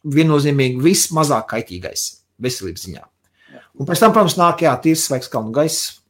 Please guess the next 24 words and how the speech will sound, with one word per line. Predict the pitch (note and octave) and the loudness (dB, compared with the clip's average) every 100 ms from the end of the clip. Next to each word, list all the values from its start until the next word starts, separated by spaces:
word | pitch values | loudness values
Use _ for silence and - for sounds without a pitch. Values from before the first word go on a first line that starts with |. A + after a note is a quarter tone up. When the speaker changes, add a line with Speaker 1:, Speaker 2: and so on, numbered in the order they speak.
| _ _ _ | _ _ _
Speaker 1:
vislabāk | A#2 C#3 C3+ A2+ A2 | -6 -2 -2 -4 -4
ir | B2+ | -4
ne-, | C3+ C3+ | -4 -4
nesmēķēt | C#3 C3 A#2 A#2 A2 | -6 -6 -6 -6 -4
un | A#2 | -2
neveipot | D3+ C#3 B2 B2 A2+ | 0 0 0 -4 -2
un, | G2 G#2 F#2+ | -6 -6 -8
un | G#2 - | -8 -2
Aikosu | D3+ E3 D3+ C#3 | -2 0 -2 -2
nekūpināt, | C#3 C#3 B2 A#2+ A2+ G#2+ G2 | -2 -2 -4 -2 -4 -6 -10
neko. | G#2+ - E3 E3+ - _ - _ _ | -8 0 0 0 -12 _ -20 _ _
Ā, | A#2 G#2+ A2 G#2+ G#2 G#2 F#2+ | -8 -4 -2 0 0 -2 -4
bet, | G2+ C3 B2+ | -4 -6 -6
nu, | C3+ D3 D3 _ _ _ _ _ _ _ _ _ _ _ _ | -6 -6 -8 _ _ _ _ _ _ _ _ _ _ _ _
mēs, | C#3+ D#3 - - - C3+ | 2 2 2 -2 -4 0
mēs | D#3 E3 | 0 2
katrs | E3 E3 E3 - | 0 0 0 0
jau | D3 C3+ - - | 2 2 -2 -6
indējamies | D3+ D3 B2+ B2 G#2+ A2+ | -2 0 0 -2 -6 -4
ar | |
to, | C3+ | -4
ko | C3 A2+ | -4 -6
mēs | A#2+ | 2
gribam, | F#3 E3 F#3+ | 2 4 0